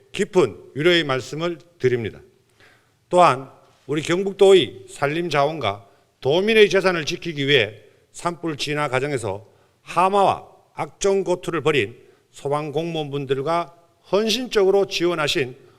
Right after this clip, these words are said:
공무원들의 노고에 깊이 감사드립니다. 앞선 김성진 의원님의 도정 질문과 오늘 지역구이신 남용대 의원님의 오 분 발언에 대해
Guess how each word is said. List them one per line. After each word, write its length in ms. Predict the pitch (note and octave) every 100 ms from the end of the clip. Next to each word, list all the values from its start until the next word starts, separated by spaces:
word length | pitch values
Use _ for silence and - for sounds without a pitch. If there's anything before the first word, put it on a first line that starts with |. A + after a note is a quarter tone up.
| _ _
공무원들의 560 | D3 E3 D#3+ C#3+ C#3
노고에 520 | B2 B2+ C3 C#3 D#3 - - _ _
깊이 560 | - E3+ D#3 A#2 A2+ _ _
감사드립니다. 760 | A2+ A#2 A#2+ G#2+ G#2 F#2 D#2 _ _ _ _ _ _ _ _ _
앞선 560 | - C#3 - G3+ C3+ C#3 - _ _
김성진 580 | D3+ F3 D#3+ F#3+ A3 G#3+
의원님의 580 | G3 G3 F3 D3 D3 C3+ _
도정 320 | C#3 D#3 E3+
질문과 540 | C#3+ D3+ D#3+ C3+ D#2+ D2 _ _ _
오늘 380 | - G3 D#3+ D3+ - _ _
지역구이신 1000 | - G#3 A3+ A3 F#3 E3 G3 C3 - - _ _
남용대 800 | B2 C#3 D#3+ F#3+ G3+ D3+ C3 - -
의원님의 500 | C#3+ D#3 C#3+ D3+ C3
오 160 | C#3 E3+
분 180 | G#3
발언에 320 | D#3 D#3 F#3 D#3
대해 420 | D3 D#3 A2+